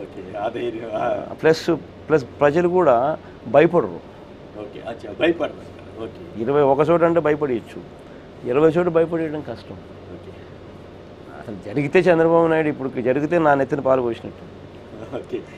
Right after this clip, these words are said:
Speaker 2: కొత్త ట్రెండ్ మళ్ళీ స్టార్ట్ అవుతుంది.
Speaker 1: మీరు అంటే విజయానికి మీరు ఎంత
Speaker 2: ట్రెండ్,
Speaker 1: దగ్గరగా ఉన్నారు?
Speaker 2: ట్రెండ్,
Speaker 1: మీ ఆత్మవిశ్వాసం
Speaker 2: ట్రెండ్ visibility వస్తుంది.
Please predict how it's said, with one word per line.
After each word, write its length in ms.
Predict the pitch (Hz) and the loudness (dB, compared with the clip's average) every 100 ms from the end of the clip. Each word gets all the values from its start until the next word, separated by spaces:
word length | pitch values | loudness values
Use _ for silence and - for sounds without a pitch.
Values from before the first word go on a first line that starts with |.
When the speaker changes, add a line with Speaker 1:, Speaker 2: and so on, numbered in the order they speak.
| - 120 | -12 -6
Speaker 2:
కొత్త 280 | - 135 | 0 4
ట్రెండ్ 280 | 156 139 156 | 6 6 4
మళ్ళీ 220 | 151 139 | 4 4
స్టార్ట్ 260 | 131 123 113 | 4 0 0
అవుతుంది. 280 | 101 - 90 - - - - - - | -6 -10 -18 -18 -18 -20 -20 -18 -6
Speaker 1:
మీరు 280 | 165 170 170 | 0 0 0
అంటే 200 | 151 180 | -6 -6
విజయానికి 480 | 151 143 208 220 190 | -6 -4 -2 -2 -4
మీరు 120 | 190 | -6
ఎంత 80 | 170 | 2
Speaker 2:
ట్రెండ్, 220 | 175 208 | 4 6
Speaker 1:
దగ్గరగా 300 | 208 196 190 | 4 4 0
ఉన్నారు? 240 | 180 175 | 0 2
Speaker 2:
ట్రెండ్, 180 | 175 208 | 2 6
Speaker 1:
మీ 60 | 208 | 4
ఆత్మవిశ్వాసం 360 | 180 214 208 | 4 0 0
Speaker 2:
ట్రెండ్ 200 | 196 190 | 4 6
visibility 520 | 160 170 190 208 185 | 6 4 6 4 4
వస్తుంది. 460 | 170 143 - 104 87 | 2 0 -2 -10 -10